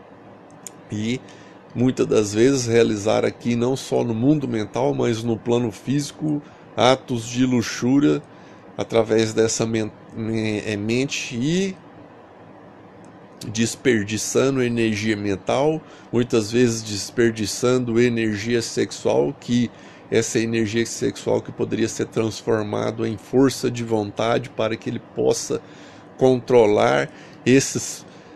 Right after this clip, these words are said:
programas implantados, esses egos da luxúria, para que ele não re-, reproduzisse tal conduta, porque a mesma, é, força que alimenta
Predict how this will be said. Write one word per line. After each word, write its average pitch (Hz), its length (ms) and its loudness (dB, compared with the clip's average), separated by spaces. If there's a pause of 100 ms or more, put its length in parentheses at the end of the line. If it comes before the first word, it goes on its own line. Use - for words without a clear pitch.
(240)
programas 127 1160 4 (540)
implantados, 123 920 0
esses 113 440 -4
egos 131 440 4
da 123 160 2
luxúria, 120 580 2
para 117 180 -4
que 113 260 -2
ele 127 200 2
não 127 200 2
re-, 123 140 -2 (360)
reproduzisse 120 920 0
tal 131 300 0
conduta, 120 760 2 (300)
porque 135 320 2
a 123 120 4
mesma, 160 760 4 (680)
é, 113 320 6 (140)
força 170 520 6
que 131 240 0
alimenta 143 840 0